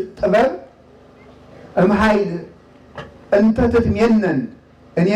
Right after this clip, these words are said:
ግን ከኃያል ሰው ይልቅ፣ ከጉልበተኛ ሰው ብርታት ይልቅ ጥበብ ትሻላለች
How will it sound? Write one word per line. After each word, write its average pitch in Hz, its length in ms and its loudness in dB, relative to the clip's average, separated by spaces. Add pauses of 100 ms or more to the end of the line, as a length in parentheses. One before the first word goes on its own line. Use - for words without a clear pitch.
(100)
ግን 302 200 0 (1040)
ከኃያል 247 680 2
ሰው 233 200 0
ይልቅ፣ 214 260 -2 (600)
ከጉልበተኛ 240 720 2 (140)
ሰው 220 160 -2
ብርታት 208 420 0
ይልቅ 247 260 0 (720)
ጥበብ 240 380 2
ትሻላለች 220 800 0